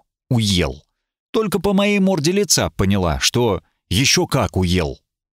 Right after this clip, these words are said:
Просто клок нежной плоти вырвал хищными зубами и сейчас жру, нагло глядя невинными глазами и примериваясь, где вцепиться еще. Леди Изабелла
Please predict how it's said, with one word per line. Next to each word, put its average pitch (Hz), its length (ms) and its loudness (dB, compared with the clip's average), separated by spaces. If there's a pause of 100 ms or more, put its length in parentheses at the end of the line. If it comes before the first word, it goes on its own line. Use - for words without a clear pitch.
(240)
Просто 143 460 0
клок 143 580 -2
нежной 90 400 0
плоти 107 540 -2 (340)
вырвал 131 560 0
хищными 98 580 0
зубами 113 560 0 (200)
и 101 80 2
сейчас 120 440 2
жру, 101 580 0 (260)
нагло 120 600 0
глядя 98 380 0
невинными 85 520 2
глазами 135 600 0 (300)
и 226 100 0
примериваясь, 143 880 0
где 85 400 0
вцепиться 90 640 -2
еще. - 520 0 (1000)
Леди 180 360 2
Изабелла 143 640 0